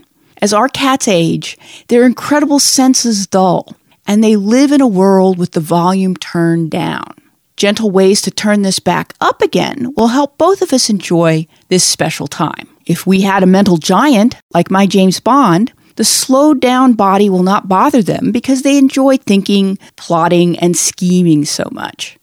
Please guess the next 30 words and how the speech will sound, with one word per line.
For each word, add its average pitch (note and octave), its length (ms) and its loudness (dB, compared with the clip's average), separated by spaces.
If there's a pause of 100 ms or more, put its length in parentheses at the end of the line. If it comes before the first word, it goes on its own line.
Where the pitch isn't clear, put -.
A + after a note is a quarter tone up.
(200)
But - 260 -6
alpha D#4 340 0
cats - 420 -4
can G3 120 -4
find G#3+ 320 0
the F3 80 0
lack F#3 380 -2
of F3+ 80 -6
physical A3 400 -4
prowess C4 640 -4 (200)
distressing. - 800 -4 (400)
We A#3+ 140 2
can A3+ 120 2
help D4 400 -2
fill D#4 260 0
this G3+ 220 -2
gap - 360 -8 (400)
by F3+ 100 0
getting G3 280 2
creative F#3+ 580 0
with A#3+ 140 0
their A3 100 2
toys G#3+ 720 0 (360)
and A3+ 160 0
shift - 440 -2
them F#3+ 120 0
from D#3+ 260 -4 (120)
active A#3+ 400 -2
wild A3+ 340 2
play F#3+ 420 0